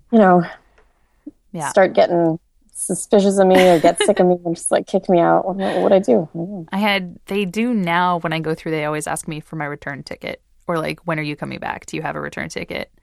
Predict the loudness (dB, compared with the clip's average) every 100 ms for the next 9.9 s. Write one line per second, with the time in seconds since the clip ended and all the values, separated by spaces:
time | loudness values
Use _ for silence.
0 | _ _ _ _ _ _ _ -4 4 6
1 | 6 4 -2 -8 _ -6 -2 0 0 0
2 | -2 -4 -8 -12 _ -6 0 0 2 0
3 | 2 2 0 0 0 0 0 -2 -2 -2
4 | 0 -2 -2 -4 -2 0 -2 -4 -10 -12
5 | -12 -10 2 4 6 2 -2 _ _ _
6 | _ _ 0 2 0 0 0 0 -6 -6
7 | -4 -4 -6 -4 -4 -2 -2 -2 -4 -4
8 | -4 -4 -4 -2 -2 -2 -2 -2 -2 -2
9 | -4 -2 -2 -2 -2 -2 -4 -4 -8